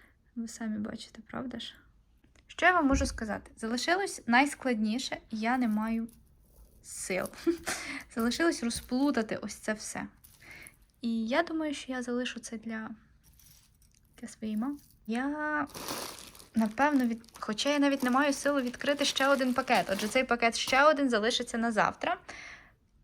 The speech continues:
Якщо ввечері я зможу розібрати ось це, то я вам ще покажу. Якщо ні,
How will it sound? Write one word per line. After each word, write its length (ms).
Якщо 420
ввечері 500
я 200
зможу 480
розібрати 640
ось 80
це, 220
то 100
я 120
вам 120
ще 160
покажу. 340
Якщо 320
ні, 240